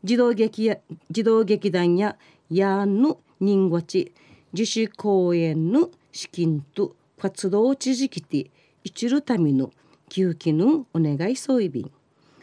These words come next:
またインターネットし資金あちみゆるクラウドファンディングサイトユイマ、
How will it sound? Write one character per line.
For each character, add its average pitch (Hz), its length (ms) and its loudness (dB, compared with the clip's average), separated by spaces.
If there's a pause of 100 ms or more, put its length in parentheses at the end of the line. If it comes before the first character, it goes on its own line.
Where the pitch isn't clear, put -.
ま 214 140 -2
た 220 140 0
イ - 140 -4
ン 226 220 -2
タ 190 160 -2
ー 202 100 0
ネ 185 80 2
ッ 175 40 -2
ト 190 160 -6
し - 280 -6 (300)
資 - 180 -10
金 240 240 2
あ - 100 -6
ち - 160 -6
み 147 200 2
ゆ 135 80 -2
る 165 180 -4 (920)
ク - 160 -4
ラ 226 160 2
ウ 220 120 2
ド 226 260 -2 (260)
フ - 160 -4
ァ 233 40 2
ン 220 220 4
デ 202 80 0
ィ 202 80 0
ン 196 140 0
グ 233 140 -4
サ - 240 -4
イ 190 100 -2
ト - 340 -6 (380)
ユ 233 140 2
イ 277 160 4
マ、 165 200 0